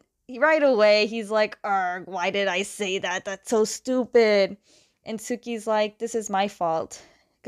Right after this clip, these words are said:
C-, oh, yeah, Suki's there now. <laughs> And so she's like, "It's my fault because I asked her to talk to you and I didn't know she was gonna do that.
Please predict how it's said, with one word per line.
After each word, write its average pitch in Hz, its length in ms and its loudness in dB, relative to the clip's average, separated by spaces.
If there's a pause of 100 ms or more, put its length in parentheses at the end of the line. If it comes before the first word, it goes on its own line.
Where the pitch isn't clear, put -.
C-, 214 160 -8
oh, 214 100 2
yeah, 180 180 2
Suki's 185 440 -6
there 156 180 -6
now. 160 300 -6 (200)
<laughs> - 220 -16
And 220 160 0
so 233 160 6
she's 220 220 -4
like, 208 260 4
"It's 208 140 -6
my 202 160 -2
fault 185 340 -4
because 180 480 -8 (300)
I - 80 -6
asked 196 280 0
her 202 100 -2
to 180 100 -6
talk 185 260 -10
to - 160 -16
you 180 140 -4
and 180 140 -4
I 180 100 0
didn't 196 260 0
know 190 120 0
she 202 140 -8
was 185 140 -6
gonna 190 220 -4
do 185 240 -4
that. 151 380 0